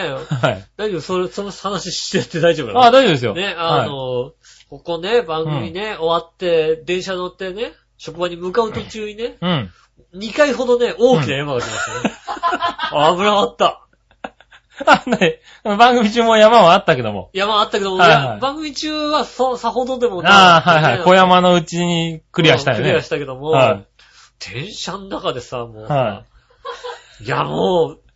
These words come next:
Speaker 2: 電車降りようかどうか。
Speaker 1: あー、
Speaker 2: うん。
Speaker 1: そんな山が来たんだ。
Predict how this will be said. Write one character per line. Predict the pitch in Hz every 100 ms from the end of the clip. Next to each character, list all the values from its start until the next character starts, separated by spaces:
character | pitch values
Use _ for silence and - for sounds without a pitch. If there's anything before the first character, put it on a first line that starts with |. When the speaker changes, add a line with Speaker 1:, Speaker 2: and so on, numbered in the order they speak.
| _ _ _ _ _ -
Speaker 2:
電 | 165 190
車 | 220 202
降 | 196
り | 214
よ | 240 269
う |
か | 202
ど | 175 185
う |
か。 | - 151 127 - _ _ _
Speaker 1:
あ | 156 196 190 185 185 180 170 165 160 160
ー、 | 151
Speaker 2:
う |
ん。 |
Speaker 1:
そ | 147 226
ん | 262
な | 262
山 | 262 254
が | 190
来 | 147
た | 147
ん |
だ。 | 123 98